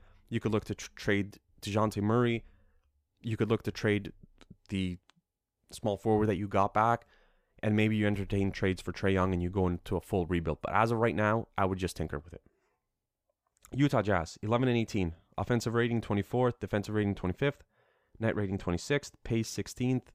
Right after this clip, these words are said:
Three-point percentage, twenty-third. Points per game, twenty-fourth. So they're bottom half in the league in pretty much, uh, everything.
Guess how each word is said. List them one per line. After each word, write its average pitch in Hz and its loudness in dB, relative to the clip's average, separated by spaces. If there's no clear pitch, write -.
Three-point 113 -2
percentage, 113 0
twenty-third. 113 -2
Points 104 -2
per 104 -4
game, 95 0
twenty-fourth. 87 -2
So - -4
they're 104 0
bottom 131 4
half 117 0
in 113 -2
the 107 2
league 101 2
in 92 0
pretty 101 0
much, - -2
uh, 90 -2
everything. 85 -4